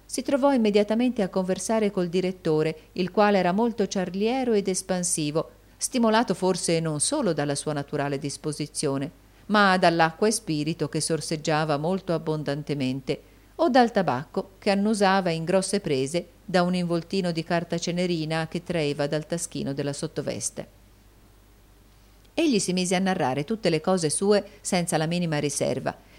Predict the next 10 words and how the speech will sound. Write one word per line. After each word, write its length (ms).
e 120
si 160
dilungò 400
parecchio 460
sui 180
meriti 400
della 260
compagnia 580
che 140
dirigeva 600